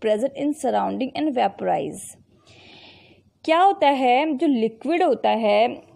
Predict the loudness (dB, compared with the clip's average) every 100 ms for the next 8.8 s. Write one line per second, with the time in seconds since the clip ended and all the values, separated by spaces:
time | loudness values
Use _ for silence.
0 | _ _ _ -8 -6 -4 0 0 2 0
1 | 0 0 -2 0 -6 -4 -4 -2 -2 -2
2 | -2 0 0 -2 -2 0 0 0 -4 -2
3 | 0 0 -4 -8 -20 -8 -4 2 2 2
4 | 0 2 2 0 0 0 -2 -2 -2 0
5 | 0 2 0 -4 -20 -10 -2 2 2 2
6 | 4 2 2 2 0 0 -4 -2 0 0
7 | 0 0 2 2 4 4 4 2 0 2
8 | 2 2 2 0 2 0 2 0